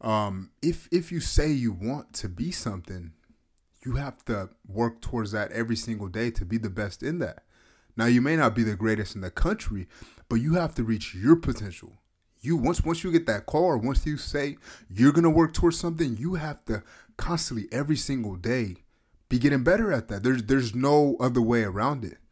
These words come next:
You can't say on Instagram and on Facebook that you do yada, yada, yada. "I'm an entrepreneur," or, you know, "I'm a, I'm a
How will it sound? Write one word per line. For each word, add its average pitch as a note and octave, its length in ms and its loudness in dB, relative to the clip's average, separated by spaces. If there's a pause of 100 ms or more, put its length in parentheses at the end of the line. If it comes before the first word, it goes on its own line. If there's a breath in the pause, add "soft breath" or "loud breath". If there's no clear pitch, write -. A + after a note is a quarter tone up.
(380 soft breath)
You A#2 160 -8
can't E3 260 8
say D#3+ 300 -2
on B2+ 140 0
Instagram B2 680 -2
and G#2+ 80 0
on F#2 140 -8
Facebook C3+ 640 -2
that G#2+ 160 -6
you C3+ 140 -4
do C#3 160 0
yada, C3 280 0
yada, C3 280 -2
yada. B2+ 420 -4 (400 loud breath)
"I'm C3+ 160 0
an B2 80 4
entrepreneur," C#3+ 920 4
or, G2+ 320 0
you A2 160 -4
know, A2 80 -2
"I'm B2+ 240 -2
a, A2+ 100 -4
I'm C3 160 -2
a A2 140 -2